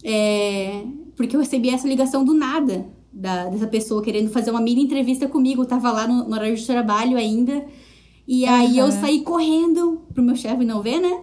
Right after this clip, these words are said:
Speaker 1: <laughs> Um pouco assustada a pessoa. E atendi, achei que foi uma porcaria.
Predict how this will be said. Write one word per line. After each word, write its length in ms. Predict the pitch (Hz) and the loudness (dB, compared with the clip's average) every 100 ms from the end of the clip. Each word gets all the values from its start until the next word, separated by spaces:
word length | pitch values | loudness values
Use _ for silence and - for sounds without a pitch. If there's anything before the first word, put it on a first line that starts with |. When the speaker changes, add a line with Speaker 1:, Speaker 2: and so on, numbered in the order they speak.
| 370 | -6
Speaker 1:
<laughs> 140 | - 320 | 0 0
Um 80 | 190 | 0
pouco 220 | 226 247 | -2 0
assustada 600 | 247 247 254 240 233 233 | 0 0 -4 -4 -4 -4
a 40 | |
pessoa. 520 | 233 226 226 220 262 - - - - - _ _ - 247 | -4 -4 -4 -4 -6 -10 -20 -20 -20 -20 _ _ -12 -2
E 440 | 240 240 233 226 | 0 2 0 0
atendi, 720 | 233 277 269 220 247 262 311 | 0 2 2 2 2 0 0
achei 360 | - 247 247 254 | -2 0 0 0
que 100 | - | 0
foi 120 | 262 | 0
uma 100 | 254 | 0
porcaria. 760 | 247 254 294 330 254 240 294 | 0 -2 0 0 2 2 0